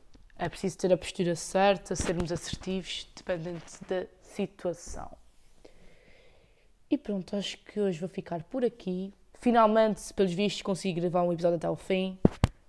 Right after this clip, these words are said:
Apesar da minha voz meio rouca, e nem sequer tomei um pequeno almoço por causa disso, porque eu queria aproveitar o tempo que tenho sozinha para gravar.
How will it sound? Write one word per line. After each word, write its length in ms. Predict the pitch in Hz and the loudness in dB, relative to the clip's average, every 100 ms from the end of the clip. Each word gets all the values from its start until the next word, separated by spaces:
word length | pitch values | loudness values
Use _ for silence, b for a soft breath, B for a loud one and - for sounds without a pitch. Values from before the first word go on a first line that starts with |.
| - - | -20 -10
Apesar 220 | - 175 | 0 0
da 80 | 170 | 2
minha 180 | 170 165 | 0 0
voz 240 | 165 156 | -2 -4
meio 160 | 165 165 | -4 -2
rouca, 380 | 190 202 208 | 0 0 0
e 20 | 196 | -4
nem 120 | 185 | -4
sequer 180 | - 180 | -2 -2
tomei 160 | 175 | -2
um 20 | |
pequeno 220 | 165 180 175 | -2 0 0
almoço 280 | 170 175 - | 0 -4 -8
por 60 | |
causa 160 | - 165 | -6 -4
disso, 200 | 160 170 | -4 -6
porque 140 | - | -8
eu 40 | 160 | -4
queria 140 | 175 | -4
aproveitar 600 | 160 160 165 - 165 156 - - - - - - - - - | -4 -2 -2 -2 -4 -4 -8 -10 -10 -20 -20 -20 -20 -20 0
o 100 | 214 | 0
tempo 220 | - 196 | 4 4
que 60 | - | 4
tenho 160 | 185 | -6
sozinha 460 | 160 196 170 190 175 | 0 0 2 0 0
para 120 | 165 | -2
gravar. 540 | 165 175 160 202 233 | -2 -2 0 -2 -2